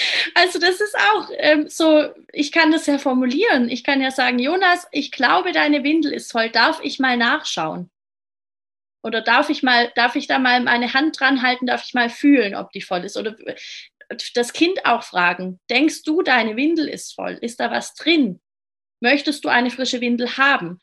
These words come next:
Das sind alles Dinge, die ich ja fragen kann. Also es gibt auch immer wieder Kinder, die wollen dann die anderen Kinder begleiten. Wenn wir dann schon da sind, kann ich sagen, "Hey,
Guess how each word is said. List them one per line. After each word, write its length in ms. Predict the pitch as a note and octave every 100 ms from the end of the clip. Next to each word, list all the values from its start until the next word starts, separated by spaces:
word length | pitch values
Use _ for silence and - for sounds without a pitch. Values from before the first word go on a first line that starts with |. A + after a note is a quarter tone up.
| - - -
Das 140 | A#3
sind 220 | C#4+ C4+
alles 320 | - C#4 D#4+ -
Dinge, 300 | C#4+ D#4 D4
die 160 | C#4
ich 100 | C4+
ja 100 | B3+ B3+
fragen 380 | C#4 D#4+ D#4
kann. 180 | A3 F#3+
Also 200 | G#3+ G#3+
es 80 | A#3
gibt 200 | D4 C#4+
auch 100 | B3+
immer 220 | B3+ C4
wieder 180 | B3+ B3
Kinder, 300 | B3 D#4 D#4
die 140 | B3+ A#3
wollen 180 | B3
dann 100 | A#3+
die 100 | G#3+
anderen 260 | - G#3 G3+
Kinder 220 | A3+ G3
begleiten. 540 | F3 F#3 D4+ E4 E4+ C4+
Wenn 120 | A#3
wir 80 | G#3
dann 160 | F#3+
schon 160 | F#3+ F#3
da 160 | F#3
sind, 200 | G3+ C#4+ C#4+
kann 140 | C4
ich 100 | B3
sagen, 280 | B3 A#3+ A#3
"Hey, 380 | A#3 B3 C#4+